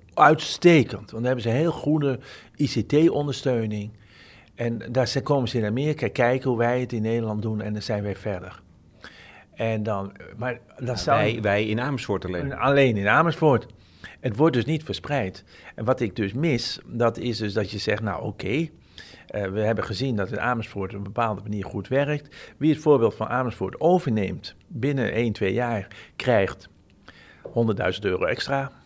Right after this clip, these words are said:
Speaker 1: Dat krijgt hij mee, want dat is voor, om de voorlopers aan te moedigen. Dat is weer zo'n financiële prikkel. Wie het daarna doet, die krijgt alleen maar, eh, krijgt geen geld, maar wel cursussen om dat te leren, hoe ze dat daar doen. En die,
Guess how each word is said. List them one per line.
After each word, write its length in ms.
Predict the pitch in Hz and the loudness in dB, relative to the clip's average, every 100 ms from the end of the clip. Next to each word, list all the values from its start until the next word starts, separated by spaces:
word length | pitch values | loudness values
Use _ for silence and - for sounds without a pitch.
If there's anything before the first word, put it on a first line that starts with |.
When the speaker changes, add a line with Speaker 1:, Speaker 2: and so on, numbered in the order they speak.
| _ - | _ -16
Speaker 1:
Dat 120 | - | 0
krijgt 220 | 104 - | 0 2
hij 100 | 104 | 0
mee, 240 | 98 123 | 0 0
want 120 | 131 101 | -2 -4
dat 100 | 92 | -6
is 80 | |
voor, 220 | 104 107 92 | -8 -8 -6
om 160 | 101 | -6
de 140 | 95 98 | -6 -8
voorlopers 800 | - 135 117 110 95 101 98 - | 0 2 4 2 0 -4 -8 -6
aan 200 | 120 143 | -6 -2
te 100 | 165 | 0
moedigen. 320 | 170 165 170 | 2 0 -2
Dat 80 | 113 | -4
is 60 | |
weer 120 | 92 - | -4 -4
zo'n 120 | 143 | -4
financiële 440 | - 165 160 160 | -2 -2 2 0
prikkel. 360 | 156 156 160 170 - _ - _ - - - - - - - - | 0 -4 -2 -6 -8 _ -20 _ -20 -20 -18 -18 -20 -20 -20 -10
Wie 200 | 123 147 | 2 6
het 100 | 139 | 6
daarna 340 | 123 120 156 160 | 6 4 6 6
doet, 300 | 123 113 - - _ - - - | 4 2 -10 -20 _ -20 -18 -4
die 140 | 123 | -4
krijgt 420 | - 127 107 - | 4 6 6 2
alleen 360 | - 110 120 110 | -2 2 2 2
maar, 320 | 104 - 104 | 0 -2 -8
eh, 280 | - 104 107 | -8 -8 -2
krijgt 260 | 135 110 | 2 2
geen 140 | 135 117 | 2 0
geld, 420 | 131 107 92 - - - - | 4 4 2 -6 -20 -20 -2
maar 200 | 110 107 | -2 4
wel 320 | 113 90 - - - - | 4 4 0 -16 -18 -4
cursussen 800 | 101 80 - 98 - 98 101 104 | -2 -2 -6 -6 -4 -4 -4 -8
om 180 | 101 | -12
dat 180 | 104 95 | -12 -10
te 100 | 107 | -8
leren, 440 | 104 101 101 101 104 | -6 -4 -4 -2 -4
hoe 120 | 101 | -4
ze 100 | 117 | -4
dat 180 | 98 107 | -4 -4
daar 180 | 101 | -4
doen. 280 | 101 104 104 | -4 -6 -8
En 180 | - 104 | -8 -10
die, 220 | 107 104 | -12 -12